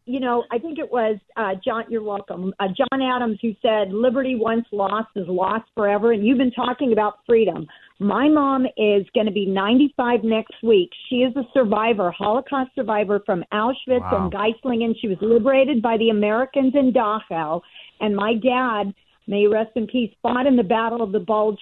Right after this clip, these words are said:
Speaker 1: for freedom. So my mom
Speaker 2: Wow.
Speaker 1: survived for freedom, and
Speaker 2: Praise
Speaker 1: she
Speaker 2: God.
Speaker 1: said, "Freedom, there's nothing more important." My mom came out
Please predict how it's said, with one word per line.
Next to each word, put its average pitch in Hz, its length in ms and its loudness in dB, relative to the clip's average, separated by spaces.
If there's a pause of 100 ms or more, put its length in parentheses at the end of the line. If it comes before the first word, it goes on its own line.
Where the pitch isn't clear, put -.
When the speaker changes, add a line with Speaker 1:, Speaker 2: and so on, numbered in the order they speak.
Speaker 1:
for 202 160 -6 (100)
freedom. 214 460 2
So 202 100 -4
my 214 260 0
mom 247 260 2
Speaker 2:
Wow. 196 120 0
Speaker 1:
survived 226 460 2
for 294 180 -12
freedom, 254 340 0
and 214 100 2
Speaker 2:
Praise - 100 -10
Speaker 1:
she 262 100 2
Speaker 2:
God. 196 100 -12
Speaker 1:
said, 226 200 2 (120)
"Freedom, 294 460 0 (300)
there's 233 200 4
nothing 254 480 2
more 262 220 2
important." 233 560 0 (320)
My 226 260 2
mom 294 460 2
came 277 220 4
out 190 340 0